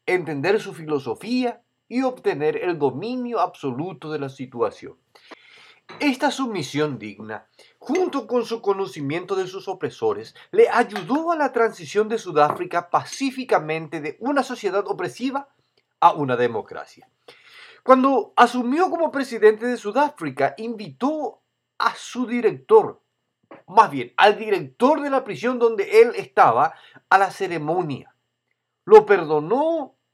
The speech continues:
y lo invitó al resto de Sudáfrica para hacer lo mismo.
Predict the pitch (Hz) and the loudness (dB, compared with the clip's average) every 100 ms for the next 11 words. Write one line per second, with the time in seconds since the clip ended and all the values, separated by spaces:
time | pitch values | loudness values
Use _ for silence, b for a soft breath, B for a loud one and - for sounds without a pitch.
0 | _ _ _ _ _ - 214 220 214 185 | _ _ _ _ _ -14 0 0 0 -6
1 | 156 202 220 196 165 214 247 - - 240 | -10 0 2 2 2 2 2 -2 -6 -4
2 | 220 208 156 147 185 190 190 170 180 185 | -2 -4 -8 -2 -2 -2 -10 -4 -4 0
3 | 165 156 139 - 131 123 - _ _ b | 2 2 0 -6 -6 -6 -10 _ _ b
4 | _ 131 117 104 - _ | _ -4 -4 -6 -16 _